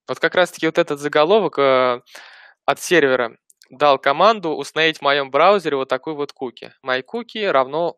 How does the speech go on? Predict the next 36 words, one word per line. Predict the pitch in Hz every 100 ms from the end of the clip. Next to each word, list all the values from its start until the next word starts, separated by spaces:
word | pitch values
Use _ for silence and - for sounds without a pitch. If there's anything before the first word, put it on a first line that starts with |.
| 135
my | 143 135
value. | 123 117 - _ -
Все. | - - 143 107 _ - - - _ -
И | 214
теперь | - - 196
смотрите, | - 147 160 190 - 156 -
что | - - 170
будет | 151 143
происходить | 143 139 139 147 160
при | 147 156
последующих | 160 131 147 139 143 - 135
запросах. | 131 - 135 - 113 - _ _ _ _ - - - - _
При | 139
последующих | 139 143 220 208 202 196
запросах | 160 151 160 180 - 143
на | 143
этот | 147 -
сайт, | - 139 175 190 _ -
э, | 131 131 123 - _ _ _ _ _
эти | 156 160
значения | 143 139 135 165 208 185
будут | 156 165
отправляться | 151 - 143 131 170 185 135
вот | 131 -
уже | 131 147
это | 139 139
в | 131
заголовке | 135 147 143 143
запроса. | 139 147 143 120 - 120 _
Не | 127
ответа | 127 170 233 165
от | 139
сервера, | - 120 120 127
а |
именно | 131 135
запроса. | 139 139 135 117 -